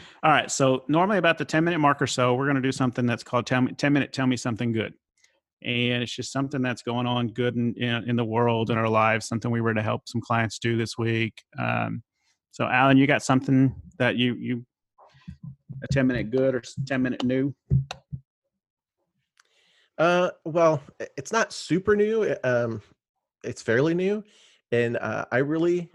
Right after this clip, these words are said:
Speaker 2: enjoyed, even more than I, I thought I would, the Skyliner at Disney World. Um, it's a great transportation method. It's free.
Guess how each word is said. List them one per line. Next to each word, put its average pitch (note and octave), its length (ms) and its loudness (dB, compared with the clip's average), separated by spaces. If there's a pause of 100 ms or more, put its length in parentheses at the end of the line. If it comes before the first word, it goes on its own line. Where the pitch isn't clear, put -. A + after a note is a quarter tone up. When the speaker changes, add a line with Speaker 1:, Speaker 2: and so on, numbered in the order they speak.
(120)
Speaker 2:
enjoyed, B2+ 480 0
even A#2 240 -2
more A#2 160 -2
than A2 120 -4
I, G#2 180 -2
I G2+ 40 -6
thought G2 280 -2
I C3+ 60 0
would, F3+ 340 -4 (420)
the - 60 -2
Skyliner G2 600 2
at F#2 80 -8
Disney F#2+ 240 -4
World. - 280 -12 (580)
Um, G2 500 -2 (480)
it's A2 140 -8
a - 20 -12
great B2+ 220 2
transportation C#3 560 0
method. B2 500 0
It's - 200 -6
free. A#2 560 0